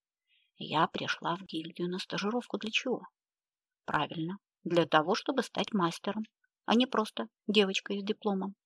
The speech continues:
пусть даже и Гарвардской школы дизайна". Ну, так ко всем темным богам глупое детское самолюбие. Я сделала шаг вперед и поклонилась мастеру Ляну, должным образом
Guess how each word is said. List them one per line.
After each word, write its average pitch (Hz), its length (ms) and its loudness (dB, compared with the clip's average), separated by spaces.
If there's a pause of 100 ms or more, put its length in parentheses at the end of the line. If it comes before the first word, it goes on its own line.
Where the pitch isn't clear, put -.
(300)
пусть 185 180 2
даже 156 300 2
и - 240 -4
Гарвардской - 720 2
школы 160 400 -2
дизайна". 151 500 -2 (1120)
Ну, 220 260 6 (400)
так 185 120 6 (120)
ко 190 120 10
всем 175 260 2
темным 160 340 4
богам 190 320 10 (120)
глупое 160 420 2
детское 160 400 -2
самолюбие. 160 600 0 (360)
Я 170 240 -2
сделала 147 480 -4
шаг - 280 -4
вперед - 440 -4 (360)
и 285 100 4
поклонилась 156 680 -6
мастеру 147 360 -8
Ляну, 202 360 4 (540)
должным 156 460 -2 (120)
образом 185 460 -6